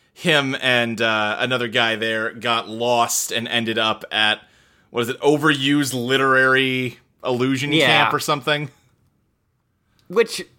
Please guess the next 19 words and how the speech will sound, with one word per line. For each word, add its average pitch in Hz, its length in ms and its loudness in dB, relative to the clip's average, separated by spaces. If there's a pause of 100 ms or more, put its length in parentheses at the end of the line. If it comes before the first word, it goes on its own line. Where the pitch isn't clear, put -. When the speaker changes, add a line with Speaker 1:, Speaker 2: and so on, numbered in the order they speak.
(760)
Speaker 2:
I, 208 160 2
I'll 220 220 2
say, 190 260 2
you 180 120 4
know, 147 100 4
we'll, 160 120 4
we'll 165 100 2
get 165 200 0
to, 156 120 2
like, 135 160 2
what 139 120 2
the 135 80 -2
big 123 240 0
story 120 340 2
is. 104 160 0 (300)
Uh, 131 280 2 (600)
I 170 80 -2
feel 262 240 -2
like 190 420 0